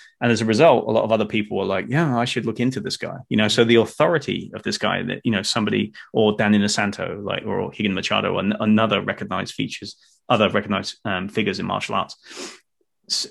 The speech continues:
um, professing, saying, "You really should train with Vladimir," or, "You really should train with Martin. He, he has a transcendent ability that you need to know about," right? Um, that lends weight because people put trust in them. So again, it's an authority figure that people know that they can trust.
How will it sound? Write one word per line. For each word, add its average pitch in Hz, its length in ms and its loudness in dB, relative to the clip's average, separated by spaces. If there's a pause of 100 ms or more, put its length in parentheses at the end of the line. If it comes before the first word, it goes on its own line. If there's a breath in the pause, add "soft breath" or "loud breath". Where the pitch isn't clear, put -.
(160)
um, 104 220 0
professing, 113 420 -2
saying, 98 220 -2
"You 101 160 2
really 107 160 2
should 104 220 -2
train 95 240 -4
with 95 140 -8
Vladimir," 90 460 -2
or, 95 120 -4
"You 95 120 -4
really 101 140 0
should 104 220 -2
train 98 180 -4
with 80 140 -6
Martin. 101 440 -2
He, 104 320 -8
he - 100 -10
has 98 180 -4
a - 60 -14
transcendent 104 520 -2
ability 98 380 -4
that 92 80 -6
you 92 100 -4
need 101 200 -4
to - 80 -8
know 90 180 -4
about," 82 340 -8
right? - 180 -4 (360 loud breath)
Um, 110 240 2
that 151 200 0
lends 110 300 4
weight 107 320 0
because 107 220 0
people 98 580 -4 (420)
put - 160 -4
trust - 320 0
in 95 120 -2
them. 92 340 -6
So 107 160 2
again, 101 340 0
it's - 200 -10
an 98 60 0
authority 113 420 0
figure 98 260 -2
that 90 160 -6
people 101 280 -4
know 92 180 -4
that - 160 -8
they 85 80 -6
can 85 160 -18
trust. - 420 -4